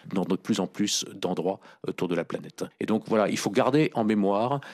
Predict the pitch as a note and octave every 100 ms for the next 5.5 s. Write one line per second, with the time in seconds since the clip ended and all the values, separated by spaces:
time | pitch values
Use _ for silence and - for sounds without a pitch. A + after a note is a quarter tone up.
0 | - - - G2 D3+ C#3+ B2+ B2 - G2
1 | G#2 G2 - F2+ E2+ G#2+ A2 F#2 F2+ F2
2 | F2 - E2 F#2+ B2 - - - - F#2
3 | F#2+ F#2 - G#2 - B2+ A#2+ - A#2+ G#2
4 | - - F2 F#2+ A2+ - - F#2+ F#2+ F#2+
5 | F2 D#2+ - F#2